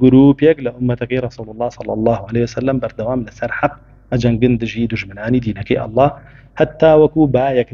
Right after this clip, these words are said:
دێ ڕۆحی هەموو ئیماندارانە کێشێ، خراپترینی بوونەوەرەکان لەسەر زەویە مێننەوە، قیامەت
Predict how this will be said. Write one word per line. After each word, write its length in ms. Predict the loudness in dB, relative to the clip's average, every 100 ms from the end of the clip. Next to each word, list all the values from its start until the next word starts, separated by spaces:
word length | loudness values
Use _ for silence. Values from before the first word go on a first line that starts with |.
| 0
دێ 100 | 0 -2 _ _ _ _ _ _ _ -4 2
ڕۆحی 260 | 2 2 -4
هەموو 200 | 0 4
ئیماندارانە 640 | 4 0 -6 -6 -4 -6 -10
کێشێ، 340 | -12 -10 -8 -10 -12 _ -10
خراپترینی 560 | -6 -6 -2 2 2 2
بوونەوەرەکان 560 | -2 -10 -12 -8 -6 -6
لەسەر 220 | -4 -6 -6
زەویە 240 | -4 -2 -2
مێننەوە، 380 | -4 -6 -6 -6 -8 -4
قیامەت 320 | -2 -2